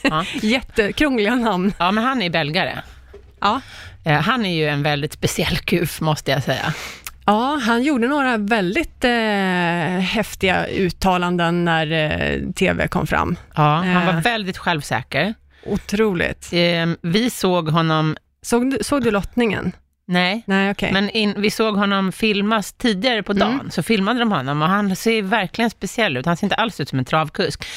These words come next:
Speaker 2: Han ser, jag skulle säga att han ser ut som en fransk konstnär.
Speaker 1: Ja.
Speaker 2: För han har lite så här halvlång
Speaker 1: Mm.
Speaker 2: pagefrisyr,
Speaker 1: Mm.
Speaker 2: liksom. Och så är han, eller han måste vara i sextioårsåldern.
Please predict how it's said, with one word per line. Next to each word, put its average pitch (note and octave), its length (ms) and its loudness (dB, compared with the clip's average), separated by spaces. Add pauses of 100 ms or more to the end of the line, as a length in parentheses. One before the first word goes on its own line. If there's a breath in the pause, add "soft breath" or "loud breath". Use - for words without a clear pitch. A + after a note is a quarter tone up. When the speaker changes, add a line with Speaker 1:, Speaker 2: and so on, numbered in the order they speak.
(160 loud breath)
Speaker 2:
Han F#3 120 2
ser, - 160 -4
jag F3+ 100 2
skulle - 140 0
säga B3 120 2
att - 60 -4
han C#3+ 100 0
ser - 120 -2
ut C#3+ 100 -2
som C3+ 120 -2
en A#2+ 60 0
fransk C3 580 -2
konstnär. - 720 0 (280 loud breath)
Speaker 1:
Ja. F#3 260 2
Speaker 2:
För G3+ 60 0
han G#3 160 2
har B3 120 0
lite C4+ 260 -6
så D3 120 -4
här A#2+ 60 -2
halvlång F3+ 720 0
Speaker 1:
Mm. F3 120 4
Speaker 2:
pagefrisyr, F#3+ 840 0
Speaker 1:
Mm. B2 120 -4
Speaker 2:
liksom. D#3 380 0
Och E3+ 80 2
så - 80 0
är G3+ 60 4
han, F#3 260 0
eller D#3+ 320 0
han E3 80 2
måste E3+ 200 0
vara E3 60 2
i D3+ 40 0
sextioårsåldern. E3 840 -2